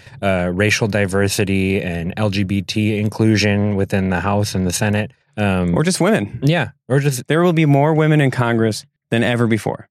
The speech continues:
Speaker 1: Right.
Speaker 2: Uh, the Republicans actually lost a couple of women representatives, but Democrats gained so many. There will be, it's still nowhere near fifty percent, but, you know, it's a, it's a huge night for women across the board.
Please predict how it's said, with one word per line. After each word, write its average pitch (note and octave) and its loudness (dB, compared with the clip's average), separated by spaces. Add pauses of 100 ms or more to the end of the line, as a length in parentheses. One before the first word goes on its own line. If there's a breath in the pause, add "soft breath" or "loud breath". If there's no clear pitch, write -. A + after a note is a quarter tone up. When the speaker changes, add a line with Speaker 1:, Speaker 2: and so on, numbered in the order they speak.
(140)
Speaker 1:
Right. A#2 -2
Speaker 2:
Uh, A2+ 0
the A#2+ 4
Republicans D3 2
actually A#2+ 0
lost A2+ 2
a A#2+ 0
couple A2 0
of G#2+ 2
women G#2+ 2
representatives, G#2 0
but A2 -4
Democrats A2 0
gained A2+ 2
so G#2 2
many. G#2 0 (240)
There B2 2
will C3+ 4
be, A#2 2 (240)
it's A#2+ -2
still B2 2
nowhere A#2 4
near A2+ 2
fifty A2 -2
percent, A#2+ -2 (240)
but, A2 0 (240)
you A#2 2
know, G#2+ 4
it's A2 2
a, A2+ -2
it's A2 -2
a A2+ 2
huge A#2 2
night A2 0
for G#2 -2
women G#2+ 2
across - -4
the - -18
board. G2+ -4